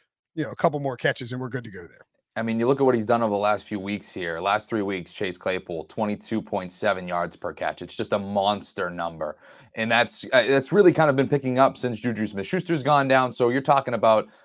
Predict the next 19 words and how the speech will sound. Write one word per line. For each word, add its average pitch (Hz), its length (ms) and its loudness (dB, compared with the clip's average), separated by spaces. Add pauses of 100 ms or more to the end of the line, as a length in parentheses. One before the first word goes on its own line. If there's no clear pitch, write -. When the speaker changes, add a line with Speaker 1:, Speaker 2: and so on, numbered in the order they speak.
(220)
Speaker 2:
two 208 240 0
or 190 140 6
three 156 360 -4
tries 131 600 2
here 87 400 -4
where 98 240 -2
if 98 220 -4
he, 139 220 -6
him 180 260 -2
and 143 100 -4
Ben 139 180 4
just 113 120 -6
need 127 80 -4
to 107 60 -4
connect 117 300 -6
on 104 120 -2
a 90 40 -10
couple 107 320 -2
here 87 280 -6